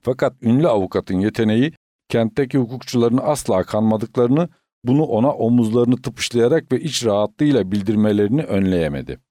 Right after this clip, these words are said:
Daha sonra müdür beyin hapse girmesiyle satılması kararlaştırılan eşyalar satıldıktan sonra Hugo Weissenk adı kentte unutulmaya başlandı. Breitstrasse'deki evde kalmış amca kızları perşembe toplantıları sırasında bundan söz açmadan edemediler.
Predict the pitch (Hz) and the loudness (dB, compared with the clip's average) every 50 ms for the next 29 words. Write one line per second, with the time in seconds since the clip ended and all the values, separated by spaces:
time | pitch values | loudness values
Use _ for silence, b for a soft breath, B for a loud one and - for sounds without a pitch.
0 | _ - 160 165 196 185 - 170 160 151 147 135 143 143 156 170 143 123 131 127 | _ -2 0 0 0 0 0 0 0 2 2 2 2 2 2 0 2 2 2 2
1 | 120 113 127 135 - - 180 156 131 127 120 120 123 120 - - 180 151 120 107 | 2 2 0 -4 -2 0 0 2 2 2 2 2 2 0 0 0 0 2 0 0
2 | - - 123 - - 135 135 131 127 - 180 - - 120 110 104 98 101 101 - | 0 -2 -6 -4 -2 -2 0 0 0 -2 -4 -2 0 0 2 2 2 0 -2 -2
3 | - - 104 92 107 107 107 80 90 95 - - 110 98 98 101 98 92 - - | -4 -10 -8 -4 -2 -2 -2 -2 -4 -4 -2 0 0 0 0 0 -2 -4 -4 -6
4 | 107 - 120 110 104 110 _ - 156 160 160 - - 90 98 123 151 143 _ _ | -6 -4 -4 -6 -6 -8 _ -2 -2 -2 0 0 -2 -2 0 -2 -4 -6 _ _
5 | _ _ _ - 135 143 135 160 156 143 147 165 156 - - 110 90 87 - 90 | _ _ _ -4 -2 0 2 4 4 4 4 2 2 0 0 -2 -2 -2 -2 -2
6 | 90 85 151 170 165 - - 117 110 107 104 - - 120 107 101 107 104 95 - | -2 0 -2 -2 -4 -4 -4 -2 0 0 -2 -2 0 0 0 2 2 0 0 -2
7 | - 98 90 87 90 85 82 71 78 71 - - - 67 65 62 62 - - _ | -6 -6 -2 -2 0 0 0 -2 -2 -4 -6 -4 -6 -6 -6 -6 -10 -12 -14 _
8 | _ _ _ _ _ _ _ _ _ _ _ _ _ - 117 139 147 151 143 - | _ _ _ _ _ _ _ _ _ _ _ _ _ -2 0 2 2 2 0 -4
9 | - 131 143 147 139 - - 113 92 98 - - 139 - 113 104 107 131 127 123 | -2 0 2 2 2 0 -2 0 0 -2 -2 -2 -2 0 0 0 0 0 -2 -2
10 | - 104 95 92 104 - 131 127 120 113 113 - - 98 87 76 78 87 92 120 | -2 -2 0 0 -2 0 0 0 2 2 0 -2 -2 -4 -4 -2 -2 0 0 -2
11 | 120 - - 107 107 - - 123 120 117 135 - - 101 - - - 85 85 82 | -2 -2 -2 -2 -2 0 0 -2 0 0 -2 -2 -2 -8 -8 -4 -4 -4 -4 -4
12 | - - 92 90 90 - - 107 101 92 - 113 117 110 113 98 101 104 110 104 | -4 -2 -2 -2 -2 -4 -2 -2 -2 -2 -2 -2 -2 -2 -2 -2 0 -2 0 0
13 | 113 110 104 - - 107 - - 135 135 - - - 90 82 107 113 98 85 78 | 0 -2 -2 -6 -12 -12 -8 -4 -4 -4 -4 -4 -4 -4 -2 -2 -2 -2 -2 -2
14 | 85 78 69 69 - - 65 67 67 - | -2 -2 -4 -6 -8 -8 -8 -8 -8 -8